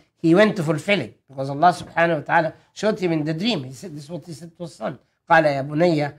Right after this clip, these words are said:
إني أرى في المنام أني أذبحك." فف-, uh, he said, you, uh, فانظر, like he said to him,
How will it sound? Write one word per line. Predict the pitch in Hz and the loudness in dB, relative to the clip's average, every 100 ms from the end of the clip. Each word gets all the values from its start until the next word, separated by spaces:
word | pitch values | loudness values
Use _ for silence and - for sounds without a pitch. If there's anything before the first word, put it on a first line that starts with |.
| _ _ | _ _
إني | 143 160 185 | -2 0 2
أرى | 175 160 131 | 4 4 2
في | 147 | -4
المنام | 131 147 156 143 - | -6 0 2 0 -4
أني | 151 139 139 | -4 -4 -6
أذبحك." | 135 127 156 123 110 _ _ 170 | -10 -4 -4 -4 -10 _ _ -10
فف-, | 147 147 | -10 -6
uh, | 131 | -4
he | 143 | -4
said, | 139 143 - _ _ | -4 -6 -6 _ _
you, | 139 135 135 147 151 151 | -8 -8 -8 -14 -14 -18
uh, | 131 135 143 _ | -18 -18 _ _
فانظر, | _ 156 143 135 120 | _ -4 -4 -6 -6
like | 123 123 | -8 -8
he | 139 | -12
said | 147 147 | -12 -10
to | 143 | -8
him, | 131 | -8